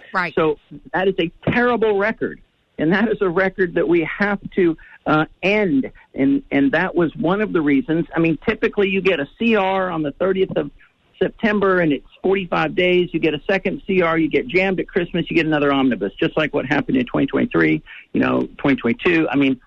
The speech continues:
Speaker 1: Yes.
Speaker 2: that's what typically has happened. And that, we were intending to stop that. That's what the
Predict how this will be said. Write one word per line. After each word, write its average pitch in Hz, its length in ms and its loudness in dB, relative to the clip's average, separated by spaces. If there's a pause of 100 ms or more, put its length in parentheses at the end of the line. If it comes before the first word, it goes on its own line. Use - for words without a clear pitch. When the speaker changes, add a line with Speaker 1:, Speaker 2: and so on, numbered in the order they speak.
(180)
Speaker 1:
Yes. 156 180 -2
Speaker 2:
that's 156 220 -8
what 170 200 0 (120)
typically 196 460 -2
has 185 200 -4
happened. 147 500 -2 (440)
And 156 160 0
that, 202 240 -2 (400)
we 175 220 0
were 165 120 2
intending 196 560 0
to 139 120 0 (180)
stop 165 360 -4 (100)
that. 123 400 -2 (460)
That's 156 220 -2
what 185 200 0
the 165 120 -2